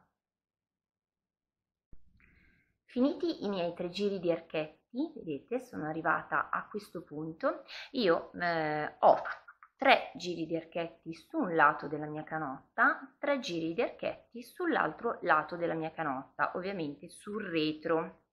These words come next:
La parte più alta è il davanti. Andrò a fare il settimo giro, quello di chiusura degli archetti.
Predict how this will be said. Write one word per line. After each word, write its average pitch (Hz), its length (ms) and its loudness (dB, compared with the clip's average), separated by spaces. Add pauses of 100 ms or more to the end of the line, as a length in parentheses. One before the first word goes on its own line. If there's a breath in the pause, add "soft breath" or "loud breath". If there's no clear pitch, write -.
(380 loud breath)
La 180 100 -2
parte 170 360 6
più 226 180 4
alta 147 520 4
è - 240 -4
il 156 140 -8
davanti. 147 720 -8 (440 loud breath)
Andrò 285 320 10
a 220 100 12
fare 165 460 8
il 381 180 4
settimo 240 560 2
giro, 196 400 2
quello 165 340 8
di 160 300 -8
chiusura 165 500 2
degli 160 260 0
archetti. 156 480 -4